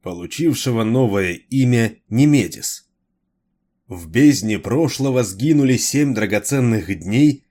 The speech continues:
из скудного запаса времени. Очень скоро звёзды над Лемурией займут предсказанное положение.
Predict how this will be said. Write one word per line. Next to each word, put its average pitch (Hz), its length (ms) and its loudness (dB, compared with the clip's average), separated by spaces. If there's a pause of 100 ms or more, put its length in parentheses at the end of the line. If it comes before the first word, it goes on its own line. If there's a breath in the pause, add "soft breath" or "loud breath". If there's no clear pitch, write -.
(120)
из 110 200 -4
скудного 120 500 0
запаса 104 500 -4
времени. 92 600 -6 (580)
Очень 110 380 -2
скоро 127 400 0
звёзды 101 520 -4
над 101 200 -4
Лемурией 123 680 0 (120)
займут 117 500 0
предсказанное 110 760 -2
положение. 117 760 -6